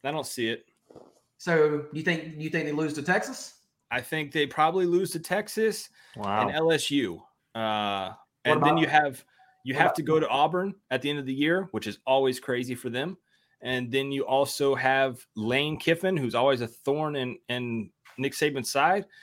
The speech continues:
Speaker 1: And also Tennessee comes into Bama, uh, as well. So they, they have a pretty tough schedule. Um,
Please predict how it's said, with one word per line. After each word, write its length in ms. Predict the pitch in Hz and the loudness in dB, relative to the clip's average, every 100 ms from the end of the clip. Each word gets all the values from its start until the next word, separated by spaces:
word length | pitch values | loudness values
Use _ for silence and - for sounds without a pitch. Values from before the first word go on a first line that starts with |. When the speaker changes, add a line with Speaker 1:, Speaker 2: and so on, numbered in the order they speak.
| - - | -8 -4
Speaker 1:
And 140 | 127 | 2
also 420 | 151 220 - 131 | 4 6 6 4
Tennessee 560 | 131 170 190 - 185 175 | 4 0 0 0 -2 -4
comes 320 | - 156 131 | -4 -4 -2
into 360 | 143 131 143 120 | -4 -4 -6 -2
Bama, 460 | 131 135 123 117 - _ - 107 | 0 0 -2 -4 -10 _ -14 -8
uh, 260 | 98 95 - | -6 -6 -6
as 160 | 107 | -6
well. 180 | 110 107 | -2 -2
So 200 | - 113 | 0 0
they, 160 | 127 143 | 2 2
they 100 | 202 | 2
have 140 | 254 | 2
a 40 | 180 | 0
pretty 220 | - 139 | -2 -2
tough 200 | - 127 | 0 -2
schedule. 500 | - 131 120 95 82 _ _ _ _ _ - | 2 2 2 -4 -10 _ _ _ _ _ -18
Um, 400 | 101 98 87 | -14 -14 -14